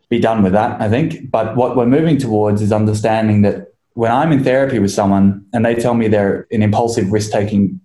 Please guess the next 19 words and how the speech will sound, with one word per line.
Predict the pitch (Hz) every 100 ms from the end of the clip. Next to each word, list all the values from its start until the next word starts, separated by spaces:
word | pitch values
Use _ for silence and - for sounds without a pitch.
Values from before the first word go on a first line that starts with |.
| -
type | 101 -
person, | 107 104 - 95 104 _ _ _
I'm | 123 123
like, | 110 110 107
"All | 135
right, | 143 127 - - _ _
sweet, | - - 139 139 - - -
let's | 127 135 139
use | 139 135
that | 95 - - -
to | 123
our | 104
advantage. | 101 101 98 98 - - - _ _ _ _ _ _ _
You | - 127
don't | 143
want | 143 127
to |
be | 120 117
here, | 117 123 165